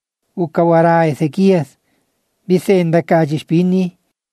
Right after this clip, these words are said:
yeneni bisiga de Ezequías. Nelaga nuka ni yeneni usiga de la peke. Bilui belaka irabi jichisibe.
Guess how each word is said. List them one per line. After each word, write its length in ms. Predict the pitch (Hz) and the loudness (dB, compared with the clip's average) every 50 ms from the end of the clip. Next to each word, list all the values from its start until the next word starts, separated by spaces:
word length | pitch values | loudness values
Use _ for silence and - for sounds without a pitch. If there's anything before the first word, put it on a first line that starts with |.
| _ _ _ _ _ _ _ _ - | _ _ _ _ _ _ _ _ -2
yeneni 560 | 196 202 208 196 190 185 175 175 170 180 190 | 0 2 2 2 2 2 2 2 2 0 0
bisiga 500 | 180 190 - - 208 160 175 170 160 160 | 0 -2 -2 -2 -2 0 0 0 0 -2
de 200 | 135 151 147 147 | -2 -2 0 0
Ezequías. 600 | 147 - - 156 127 - 175 185 175 151 127 _ _ _ _ _ _ _ _ _ _ _ _ _ _ _ _ _ _ - | -2 -2 -6 -8 -4 -2 0 0 0 0 -4 _ _ _ _ _ _ _ _ _ _ _ _ _ _ _ _ _ _ -6
Nelaga 420 | 175 175 180 202 220 220 214 202 | -2 0 2 2 2 2 2 2
nuka 340 | 180 185 202 214 196 208 180 | 0 0 -2 -2 -2 -2 0
ni 180 | 170 170 170 185 | 0 2 2 2
yeneni 480 | 190 185 180 185 180 185 185 185 190 | 2 2 2 2 2 2 0 0 -2
usiga 460 | 185 - - - 165 156 160 143 151 | -2 -2 -2 -2 -2 -2 -2 -2 -2
de 140 | 139 147 143 | -2 -2 -2
la 200 | 147 147 139 139 | 0 0 -2 -2
peke. 440 | 127 147 135 - - 139 135 131 - _ _ _ _ _ _ _ _ _ _ _ _ _ _ | -4 -6 -8 -6 -6 -6 -6 -8 -10 _ _ _ _ _ _ _ _ _ _ _ _ _ _
Bilui 360 | - 180 180 185 196 185 170 156 | -2 0 0 2 0 0 0 0
belaka 680 | 151 160 175 190 190 175 156 - 156 147 143 143 - _ _ - | 0 2 2 2 2 0 -2 -4 -4 -4 -4 -6 -12 _ _ -4
irabi 420 | 156 156 160 160 175 185 185 165 | 0 0 2 2 2 2 2 0
jichisibe. 880 | 131 151 151 139 - - 151 147 - 160 160 165 156 143 147 151 - | 0 -2 -4 -4 -6 -8 -10 -8 -4 -2 0 0 0 0 -2 -4 -10